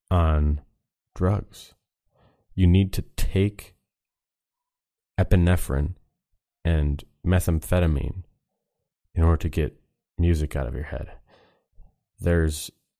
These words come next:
light, light sockets, powers, powers in, in towers. Labrador, retriever, poodle,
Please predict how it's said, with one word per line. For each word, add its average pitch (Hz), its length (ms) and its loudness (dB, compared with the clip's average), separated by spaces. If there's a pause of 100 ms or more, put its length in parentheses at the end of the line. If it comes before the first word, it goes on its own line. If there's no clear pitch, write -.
(120)
light, 85 280 -2 (240)
light 85 240 0
sockets, - 580 -8 (100)
powers, 80 600 -6 (840)
powers 82 640 0
in, 78 520 -2
in 80 180 0
towers. 76 720 -6 (1400)
Labrador, 82 880 0 (800)
retriever, 80 760 -2 (220)
poodle, 73 640 0